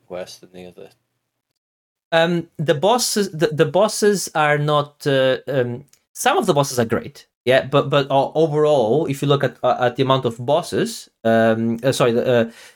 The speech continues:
Speaker 2: uh, a lot of them are repeated. Um, a lot of them are a bit boring. There's one which just rolls around. You move around, hit him. He rolls around, you hit him. You know, like, what's this? You
Speaker 1: Yeah.
Speaker 2: know, w-, w-, you know. So, so that's not what you expect from, for a
Speaker 1: Right.
Speaker 2: Souls game. You ex-, you know,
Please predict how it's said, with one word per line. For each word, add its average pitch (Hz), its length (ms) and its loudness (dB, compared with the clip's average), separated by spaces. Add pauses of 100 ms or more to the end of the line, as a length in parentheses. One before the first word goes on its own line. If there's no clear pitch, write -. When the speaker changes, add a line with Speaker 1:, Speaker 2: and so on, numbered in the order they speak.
(320)
Speaker 2:
uh, 127 300 0
a 127 60 -6
lot 147 180 0
of 143 80 0
them 139 160 2
are 135 60 4
repeated. 220 560 -2 (100)
Um, 123 640 2
a 131 60 -2
lot 131 140 2
of - 60 -10
them 131 140 -2
are 123 80 4
a 123 40 -2
bit 123 180 -2
boring. 139 340 2
There's 135 160 0
one 135 200 0
which 123 140 2
just 113 160 -4
rolls 127 300 2
around. 123 400 0
You 110 120 -4
move 113 240 0
around, 117 300 0
hit 127 260 0
him. 117 120 0
He 113 140 -2
rolls 113 340 0
around, 113 460 0
you 110 60 -8
hit 117 160 0
him. 117 120 -6
You 143 60 0
know, 107 140 2
like, 110 200 0
what's 190 180 2
this? - 360 -10 (120)
You - 80 -10
Speaker 1:
Yeah. 135 40 -2
Speaker 2:
know, 117 140 4 (220)
w-, 139 160 0
w-, 135 200 -2
you 156 60 0
know. 131 100 2
So, 143 220 0
so 151 340 0
that's 165 220 -2
not 185 60 2
what 160 100 2
you 151 40 2
expect 147 280 0
from, 127 140 -2 (200)
for 147 140 0
a 139 100 2
Speaker 1:
Right. 139 80 2
Speaker 2:
Souls 151 280 0
game. 139 200 0
You 135 80 4
ex-, 127 160 -4
you 151 80 2
know, 117 120 0